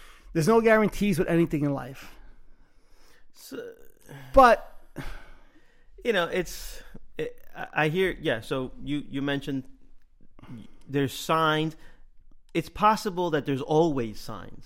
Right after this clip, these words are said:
Speaker 1: Yes, I agree.
Speaker 2: Right? And it's just, you have to be in the right mindset to see
Speaker 1: To see
Speaker 2: something.
Speaker 1: them. You have, you have to be listening to hear them sometimes. Truly listening to hear them.
Speaker 2: Yeah, or, or in the right frame of mind, because,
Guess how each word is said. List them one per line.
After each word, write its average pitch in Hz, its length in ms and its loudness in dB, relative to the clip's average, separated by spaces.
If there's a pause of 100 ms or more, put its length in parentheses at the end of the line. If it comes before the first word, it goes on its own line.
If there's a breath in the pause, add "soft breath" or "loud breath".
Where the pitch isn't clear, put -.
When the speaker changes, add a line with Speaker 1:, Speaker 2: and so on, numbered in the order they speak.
Speaker 1:
Yes, 190 340 4
I 170 60 6
agree. 196 440 2 (420)
Speaker 2:
Right? 143 240 -2 (380 soft breath)
And 156 140 2
it's 143 120 0
just, 170 240 2
you 147 100 4
have 156 220 4
to 139 120 6
be 147 160 2
in 135 80 0
the 127 80 0
right 131 260 -2
mindset 127 540 -4
to 107 100 -10
see - 300 -8
Speaker 1:
To 160 180 -2
see 196 260 -2
Speaker 2:
something. - 20 2
Speaker 1:
them. 131 280 -4
You 180 120 2
have, - 180 0
you 190 80 4
have 214 120 4
to 233 60 -2
be 202 140 2
listening 147 500 2
to 147 140 -6
hear 165 340 -2
them 127 220 -6
sometimes. 135 560 -12
Truly 202 600 0
listening 143 500 -2
to 139 120 -6
hear 135 180 -4
them. 139 220 -12
Speaker 2:
Yeah, 196 440 2
or, 175 360 2
or 160 320 0 (720)
in 165 120 0
the 170 100 4
right 170 240 4
frame 156 320 2
of 135 60 2
mind, 135 440 2
because, 127 520 -2